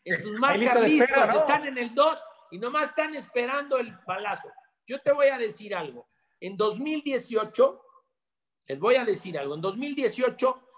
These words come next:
Speaker 1: yo tuve un ofrecimiento a dirigir un equipo de primera división. Desafortunadamente, yo ya estaba prácticamente registrado como candidato a diputado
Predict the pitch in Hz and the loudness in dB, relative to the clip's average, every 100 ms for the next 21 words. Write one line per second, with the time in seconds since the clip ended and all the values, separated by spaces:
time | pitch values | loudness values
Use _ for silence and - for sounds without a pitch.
0 | - _ _ 190 226 247 226 202 160 170 | -20 _ _ 0 2 0 -2 -2 -6 -6
1 | 160 196 202 196 175 160 180 180 170 - | -6 -6 -2 0 0 -2 -4 -4 -6 -10
2 | 165 160 156 143 151 139 123 110 - 117 | -2 -2 0 -4 -2 -2 -4 -8 -12 -14
3 | 90 _ _ _ _ _ _ _ _ _ | -14 _ _ _ _ _ _ _ _ _
4 | _ _ _ _ _ _ _ _ _ _ | _ _ _ _ _ _ _ _ _ _
5 | _ _ 139 160 170 165 170 165 185 208 | _ _ 2 2 2 2 2 2 2 4
6 | 208 202 208 202 185 190 190 175 - 185 | 4 2 -2 0 0 2 2 2 0 0
7 | 180 170 - _ _ _ - 190 190 - | 2 0 -2 _ _ _ -4 -2 -4 -6
8 | 175 170 175 175 147 135 - 151 156 151 | -4 -4 -4 -4 -4 -8 -8 -2 0 0
9 | 143 139 127 127 131 131 131 131 - - | -2 -6 -8 -6 -4 2 2 2 -4 -20
10 | _ _ _ _ 117 120 123 123 - 117 | _ _ _ _ -4 -2 -2 0 2 0
11 | - | -2